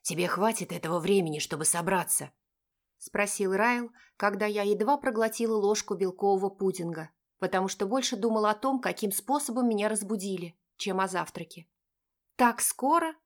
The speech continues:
спросила я, чувствуя, как усиливается волнение. «Насколько я знаю, у тебя не запланировано никаких дел». «Ты за мной следишь?» недовольно покосилась в его сторону. Райл невозмутимо оставил приборы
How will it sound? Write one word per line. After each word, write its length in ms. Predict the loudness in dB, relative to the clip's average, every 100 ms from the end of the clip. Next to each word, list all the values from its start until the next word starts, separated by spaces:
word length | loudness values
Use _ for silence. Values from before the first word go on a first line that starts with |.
| _ _
спросила 480 | -12 -4 -2 0 0
я, 240 | 0 0
чувствуя, 420 | -2 -4 -4 -2 2
как 220 | 2 0
усиливается 580 | -2 0 0 0 -2 0
волнение. 640 | 0 0 -4 -6 -12 -16 _ _ _ _ _ _ _
«Насколько 580 | -8 -4 -2 0 -2 0
я 160 | 0 0
знаю, 320 | 0 0 -2
у 20 |
тебя 300 | -4 -4 -4
не 100 | -4
запланировано 720 | -6 -6 -4 0 0 0 -2
никаких 480 | -6 -6 -6 -6 -6
дел». 400 | -6 -8 -8 -12 _ _ _ _ _ _ _ -2
«Ты 140 | 0
за 160 | 2 4
мной 180 | 4 2
следишь?» 560 | 0 0 0 -4 -6 _ _ _ _ _
недовольно 500 | -4 0 2 2 0
покосилась 600 | -2 -4 -4 -2 -2 -2
в 40 | -2
его 240 | -2 -2
сторону. 560 | -4 -2 -2 -4 -10 -14 _ _ _ _ _ -4
Райл 320 | 2 2 2
невозмутимо 640 | 0 -2 -2 -2 0 0
оставил 360 | 0 0 0 0
приборы 540 | 0 -2 2 0 0